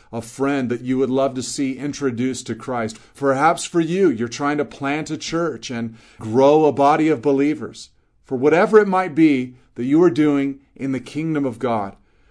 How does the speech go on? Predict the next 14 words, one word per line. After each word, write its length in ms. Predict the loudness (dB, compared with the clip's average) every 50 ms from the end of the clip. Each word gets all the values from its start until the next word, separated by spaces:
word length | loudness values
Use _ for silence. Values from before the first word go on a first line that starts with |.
| _ _ _ _ _ _ _ _ _ _ _
don't 360 | -2 0 2 2 2 0 0
allow 380 | 0 0 2 4 4 4 4 2
that 260 | 2 -2 -4 -4 -4
discouragement 920 | -6 -6 -6 -6 -6 -6 -6 -4 0 2 2 2 0 0 -4 -8 -8 -8 -10
to 100 | -12 -14
shut 420 | -12 -12 -8 -6 -4 -4 -4 -6 -6
down 320 | -6 -6 -4 -4 -4 -6
God's 480 | -4 -4 -2 -2 0 -2 -2 -4 -6 -8
work 440 | -8 -6 -4 -4 -4 -4 -6 -10 -14
in 460 | -14 -12 -10 -8 -8 -8 -8 -10 -10 -12
your 440 | -10 -6 -4 -4 -2 -4 -4 -6 -8
life. 340 | -10 -10 -8 -8 -8 -10 -10
So 420 | -8 -2 2 4 6 6 6 4
quickly, 760 | 2 -2 -4 0 2 2 2 2 -2 -6 -8 -8 -8 -12 _